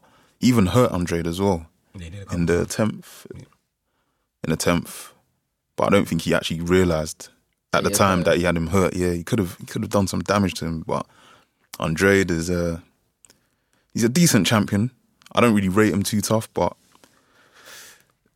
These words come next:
Speaker 1: I don't, I don't really wanna see him fight Canelo 'cause I don't, I just, he's gonna get crashed.
Speaker 3: <laughs>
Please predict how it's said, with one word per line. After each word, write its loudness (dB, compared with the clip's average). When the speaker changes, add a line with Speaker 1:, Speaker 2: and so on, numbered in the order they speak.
Speaker 1:
I -2
don't, 2
I 2
don't 2
really 0
wanna 0
see 0
him 2
fight -4
Canelo 0
'cause -10
I -4
don't, -4
I -8
just, -6
he's -8
gonna 0
get -2
crashed. -2
Speaker 3:
<laughs> 0